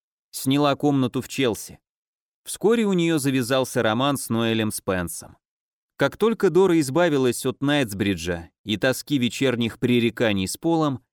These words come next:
она почувствовала сильное облегчение. Но вскоре ощутила, что у неё нет больше рядом другой жизни, в которой можно было бы укрыться, как в нише.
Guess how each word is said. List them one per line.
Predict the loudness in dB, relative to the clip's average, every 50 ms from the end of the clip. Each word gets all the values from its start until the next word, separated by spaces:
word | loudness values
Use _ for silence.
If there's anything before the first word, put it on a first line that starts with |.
| _ _ _ _ _ _ _ _ _ _ _ _
она | -4 -2 0 0 0 0
почувствовала | 0 -2 -2 -2 -2 -4 -4 -4 -4 -6 -4 -2 0 2 2 2 0
сильное | 0 0 0 0 2 2 0 0 0
облегчение. | 0 0 -2 -2 -4 -4 -6 -6 -4 -4 -4 -6 -8 -14 -18 _ _ _ _ _ _ _ _ _ _ _ _ _ _ -8
Но | -6 -4 -4 -4
вскоре | -4 -4 -2 2 2 2 2 2
ощутила, | 0 0 -2 -4 -6 -4 -2 0 2 2 2 0
что | -2 -4 -4 -2 0
у | 0 2
неё | 2 2 0 0
нет | 0 0 0 -2 -2
больше | -2 -2 -2 -2 0 0 0
рядом | 0 0 0 0 0 -2 -2 -2
другой | -2 -2 0 0 0 -2
жизни, | -2 -2 -2 -4 -2 -2 -2 -2 -2 -2 -4 _ _ _ _ _
в | -12 -6
которой | -4 -2 -2 0 0 0 0
можно | 0 0 0 0 0 -2 -2
было | -2 0 0 2 2 2
бы | 2 2 0 0
укрыться, | 0 0 -2 -2 -2 -2 -2 -6 -6 -4
как | -4 -4 -6 -6 -4
в | -2
нише. | -2 -2 -2 -4 -6 -10 -14